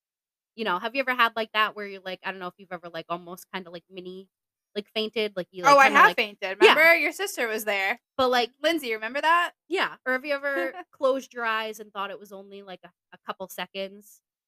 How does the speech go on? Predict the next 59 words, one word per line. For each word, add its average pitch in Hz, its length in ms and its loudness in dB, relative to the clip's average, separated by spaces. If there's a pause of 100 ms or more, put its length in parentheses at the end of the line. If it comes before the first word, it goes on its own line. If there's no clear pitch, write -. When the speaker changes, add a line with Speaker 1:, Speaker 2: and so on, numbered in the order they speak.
(120)
Speaker 1:
and 190 80 -18
then 190 100 -14
you 175 80 -12
wake 175 220 -12
up 175 160 -10
and 185 120 -18
you 170 100 -20
realize 160 340 -18
it 151 40 -20
was 156 120 -20
a 151 40 -20
little 165 180 -20
bit 160 140 -12
longer 196 260 0
than 202 100 -6
Speaker 2:
Hours. 214 100 -6
Speaker 1:
that? 220 280 -2
Yeah. 185 120 -10
Speaker 2:
Yeah. - 80 -18 (520)
Speaker 1:
So, 240 540 2 (400)
it's 226 100 -10
something 262 300 -4
like 202 180 -6
that. 151 100 -20 (120)
They 190 80 -14
closed 240 460 -10
their 233 140 -4
eyes 208 340 -2
a 196 60 -20
little 196 200 -18
bit. 190 280 -6
They 175 60 -20
kinda 180 280 -18
felt 175 180 -8
like 180 160 -16 (100)
they 170 100 -16 (300)
went 190 160 -10
into 175 200 -16
this 175 140 -18
dreamlike 226 460 -12
state. 180 380 -12 (260)
Them, 214 340 -12 (300)
in 190 120 -18
that 190 240 -4
moment, 208 340 -10
it 180 120 -8
only 180 260 -18
felt 175 160 -10
like 180 140 -20
it 180 40 -18
was 180 140 -18
a 180 60 -20
couple - 240 -20
minutes. 233 520 -8 (420)
But 220 80 4
when 233 120 4
they 208 100 0
came 294 340 -4
to, 190 520 -8